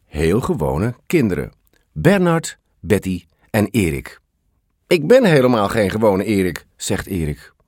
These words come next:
Maar hij heeft het mis. Natuurlijk is hij gewoon. Er zijn zoveel jongens van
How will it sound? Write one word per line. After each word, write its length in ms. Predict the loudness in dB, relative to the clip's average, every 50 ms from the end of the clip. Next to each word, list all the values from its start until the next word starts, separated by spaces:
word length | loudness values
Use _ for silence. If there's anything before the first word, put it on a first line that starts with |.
| _ _ _
Maar 440 | 0 2 2 2 2 0 -2 -2
hij 100 | -2 0
heeft 220 | 0 0 0 0 -2
het 140 | -4 -2 0
mis. 360 | 0 0 0 -2 -6 -8 -12 _ _ _ _ _ _ -20 -8 _
Natuurlijk 500 | -2 -2 0 2 2 2 2 2 0 0
is 100 | -2 -4
hij 100 | -6 -6
gewoon. 400 | -6 -6 -4 -4 -6 -6 -8 -12 -16 _ _ _ _ _ _ _ -20 -20 -20 -2
Er 100 | 0 2
zijn 180 | 2 2 0 0
zoveel 340 | -2 -4 0 0 2 2 2
jongens 360 | 2 2 2 2 0 0 -2
van 260 | -2 0 0 0 -2